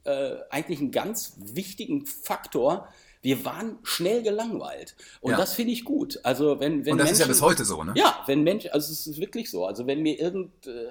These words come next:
Speaker 1: also wenn ich merke, so, puh, jetzt wird's eintönig und, äh,
Speaker 2: Ja.
Speaker 1: auch joblich. Also ich muss,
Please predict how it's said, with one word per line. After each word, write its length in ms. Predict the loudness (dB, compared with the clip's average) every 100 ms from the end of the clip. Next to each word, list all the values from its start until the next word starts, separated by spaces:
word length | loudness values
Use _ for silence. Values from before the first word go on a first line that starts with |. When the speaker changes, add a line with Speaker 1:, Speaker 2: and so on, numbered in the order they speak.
| -6
Speaker 1:
also 260 | -4 -4 -2
wenn 120 | -2
ich 140 | 0
merke, 500 | 0 0 0 -2 -2
so, 320 | -2 -2 -2 -6 -8
puh, 400 | -2 -2 -2 -6 -12 _ _ _ _ _ -8
jetzt 180 | -2
wird's 160 | 0 0
eintönig 840 | 0 0 0 0 -2 -2 -6 -10 -8
und, 360 | -6 -6 -8 -6
äh, 220 | -4 -2
Speaker 2:
Ja. 120 | 0
Speaker 1:
auch 200 | -2 0
joblich. 600 | 2 2 0 -6 -8 -8
Also 200 | -6 -4
ich 300 | -4 -6 -6
muss, 540 | -4 -4 -4 -8 -10